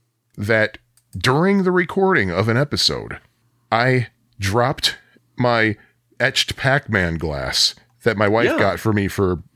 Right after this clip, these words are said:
Speaker 1: my birthday one year or Christmas or something. And it shattered to a billion trillion pieces. And I
Speaker 2: Mm-hmm.
Speaker 1: was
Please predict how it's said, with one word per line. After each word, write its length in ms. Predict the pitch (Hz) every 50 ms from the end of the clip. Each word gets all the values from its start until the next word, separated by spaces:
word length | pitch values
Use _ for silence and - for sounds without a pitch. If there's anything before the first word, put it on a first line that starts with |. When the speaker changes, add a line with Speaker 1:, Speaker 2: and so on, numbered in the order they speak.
| -
Speaker 1:
my 80 | 104 104
birthday 340 | 90 101 98 92 - - 98
one 200 | 95 95 92 92
year 140 | 92 90 85
or 40 | 78
Christmas 480 | - - 113 101 - - 95 - -
or 60 | 87 80
something. 500 | - - 92 87 85 - 90 82 80 82 - _ _ _ _ _ _ _ _ _ _ _ _ _
And 120 | - - -
it 100 | - -
shattered 500 | - - - 175 160 160 156 147 135 120
to 120 | - 135 123
a 60 | 113
billion 420 | 107 98 131 123 135 123 117 117
trillion 460 | 104 - - 139 131 127 110 98 98
pieces. 600 | 107 - 233 240 226 180 - - 65 - - - - - _ -
And 200 | - 113 - 180
I 40 | 170
Speaker 2:
Mm-hmm. 80 | 113
Speaker 1:
was 160 | 110 143 165